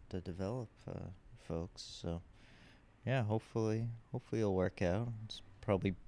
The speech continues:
really excited to play with Kristaps Porzingis and, uh, Anthony Gill. I'd, I'd put some money on them being a play-in team.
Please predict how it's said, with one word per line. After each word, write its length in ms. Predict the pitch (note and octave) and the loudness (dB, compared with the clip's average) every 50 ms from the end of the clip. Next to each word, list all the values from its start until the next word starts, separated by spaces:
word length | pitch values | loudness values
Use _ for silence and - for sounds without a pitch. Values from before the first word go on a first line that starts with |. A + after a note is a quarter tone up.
| - - | -8 -4
really 340 | A2+ A2+ A2 G#2 G2 G2 G2 | 0 2 2 4 4 4 2
excited 460 | F#2 - - - G2+ F#2+ F#2+ F#2+ G2 | 2 0 2 4 6 6 6 6 4
to 60 | F#2 | 0
play 240 | F#2 - - G2 F#2+ | -2 0 2 4 4
with 140 | F2+ F2+ - | 4 2 0
Kristaps 640 | - - G2+ F#2+ - - - E2 E2 F2 - - - | -2 -2 -2 -2 0 -2 -2 -2 -2 -2 -2 -6 -6
Porzingis 920 | - - E2+ D#2+ - E2 E2+ E2+ F2 F#2 F#2+ G2+ - - - - - - | -4 -4 -4 -4 -2 -2 -2 -2 0 -2 -2 -4 -6 -8 -10 -10 -8 -6
and, 360 | - F2 F2+ F2 - - - - - | -6 -4 -4 -4 -4 -4 -6 -6 -8
uh, 1040 | - - - G#2 - - - - - - - - - - - - - - - - - - - - - - - - - - - - - - - - - - | -8 -8 -8 -10 -10 -12 -16 -20 -20 -20 -20 -20 -20 -20 -20 -20 -20 -16 -14 -14 -14 -14 -16 -20 -20 -20 -20 -20 -20 -20 -12 -10 -10 -10 -10 -10 -6 -2
Anthony 440 | F#2+ F2 F2 - - F2+ F2+ F2+ E2+ - | -2 -2 0 -2 -2 -2 0 -2 0 0
Gill. 260 | G2 F#2 F#2 G#2 G#2 - - - - - - - - - - - - - - | 2 2 2 2 2 0 -2 -2 -2 -2 -2 -4 -4 -6 -10 -20 -16 -6 0
I'd, 320 | A2+ A2 A2+ A#2 A2+ G#2+ G#2+ | 2 4 4 4 4 4 2
I'd 260 | G#2+ A2 G#2+ - - | 2 2 0 -4 -6
put 220 | - C3+ A#2+ - | -4 -4 -4 -2
some 160 | - - B2 | -2 0 2
money 380 | A#2+ A#2+ B2 B2+ C3 A2+ F#2 F2+ | 2 4 4 4 4 6 4 4
on 160 | F#2 F2 F2+ | 4 2 2
them 160 | F#2 F2 F2+ | 2 2 2
being 260 | F2+ F#2+ F#2 F#2 F2+ F#2 | 2 2 2 2 2 2
a 60 | F2+ | 0
play-in 480 | - - G2+ F#2+ F#2+ F2+ F2+ F2 F2+ | 0 2 2 2 2 2 2 0 0
team. 380 | F#2 - - - - - F#2+ G2 | 0 0 -2 -2 -2 -2 -2 -4